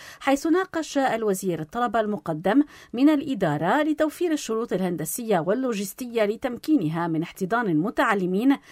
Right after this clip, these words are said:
من ذوي الاحتياجات الخاصة والصعوبات التعليمية لتصبح مدرسة دامجة. بعد ذلك انتقل الوفد إلى مهنية بشري الرسمية وناقش إمكان تجهيز غرف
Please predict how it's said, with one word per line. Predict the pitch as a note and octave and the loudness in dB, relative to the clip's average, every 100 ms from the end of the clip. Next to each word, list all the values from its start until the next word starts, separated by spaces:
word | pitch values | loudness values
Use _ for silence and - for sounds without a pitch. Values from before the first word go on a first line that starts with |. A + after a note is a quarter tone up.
| - - | -20 -8
من | A#3+ B3+ | -2 2
ذوي | C4 D4 | 4 4
الاحتياجات | D#4+ D4+ A#3+ G#3+ G3+ B3 B3 | 2 -2 -2 -2 0 -2 -6
الخاصة | - C#4 C4 - E3+ | -4 -2 -2 -2 -2
والصعوبات | D3+ - D#3+ F3+ A3 C4+ | -2 -4 -4 -2 0 -2
التعليمية | E3+ G3 F3 F3 A3 A3 G3+ G3+ - - - | -4 -2 -2 -2 -4 0 2 0 -4 -20 -8
لتصبح | G#3+ A#3 E4 - A#3+ - | -6 -4 -6 -6 -6 -2
مدرسة | E3+ D#3+ F#3+ A#3+ C#4+ C#4+ C#4+ | 0 0 -2 -4 -4 0 0
دامجة. | A#3 E3 C#3+ D3+ E3+ - - - - - - | 2 -2 -2 -6 -6 -8 -10 -20 -20 -6 2
بعد | B3 C4 | 2 4
ذلك | C#4+ F4+ D#4+ D#4+ | 2 0 -2 0
انتقل | C#4+ C#4+ D4 C#4 | 0 0 -2 0
الوفد | B3 B3 C#4+ C4 | 0 -2 -4 -4
إلى | G#3+ A3+ | -2 -2
مهنية | A3 A3 A#3+ A3+ | -2 -4 -4 -6
بشري | G3 - C#4 C#4+ A#3+ | -6 -4 0 0 0
الرسمية | E3+ D#3 F#3+ E3+ D#3 F3+ D4 - - - | -2 -4 -4 -4 -2 0 0 -4 -20 -8
وناقش | - E3+ F3+ G#3 A#3 - | -4 -2 -2 -4 -4 -4
إمكان | B3 A3 G#3+ D4 D#4+ D4+ C#4+ | -4 -4 -6 -2 4 4 2
تجهيز | F#3+ E3 F3 G#3+ C#4+ G#3 - | -2 -2 -4 2 2 2 -4
غرف | C3 E3 B3+ C#4+ C#4+ - | -6 -2 0 0 -2 -12